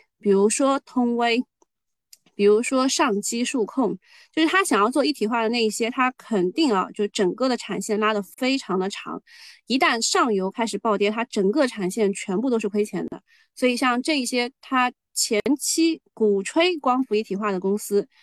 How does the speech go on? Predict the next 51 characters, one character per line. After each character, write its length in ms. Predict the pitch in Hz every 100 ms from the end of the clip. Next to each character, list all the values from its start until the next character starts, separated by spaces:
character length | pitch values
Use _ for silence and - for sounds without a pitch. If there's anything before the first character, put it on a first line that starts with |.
| _ _
后 340 | _ - 349 226
期 420 | - - 247 233
肯 280 | - 208 185
定 140 | 214 240
是， 300 | 226 208 - _
就 80 | -
是 160 | 220 214 _
只 160 | - 214
要 180 | 294 262
硅 220 | - 285
料 160 | 294 202
开 160 | -
始 160 | 214 175
跌， 260 | 190 196 - _ _ _ _ _ _
后 220 | _ 285 247
期 180 | -
肯 380 | 240 - 214 180
定 120 | 220
是 120 | 254 226
最 240 | - 269
惨 300 | - - -
的 120 | - - _ _ _ _
啊， 140 | - 180
能 160 | 202
懂 160 | 233 175
的 80 | 180
啊。 220 | 175 185 _ - - _ _ _ _ _ _ _
好， 160 | 202
还 160 | 190 254
有 60 | 294
一 40 |
件 120 | 202
事 140 | 196 202
情 180 | - - -
也 120 | 185
是 120 | 196
挺 160 | 240 180
重 80 | 214
要 180 | 214
的， 100 | 175
就 120 | - 196
是 100 | 185
招 160 | 240
贤 180 | 254 196
纳 160 | 214 196
施 200 | - 214
一 20 |
起 140 | -
来 120 | 190
复 140 | 196 226
盘。 260 | - 185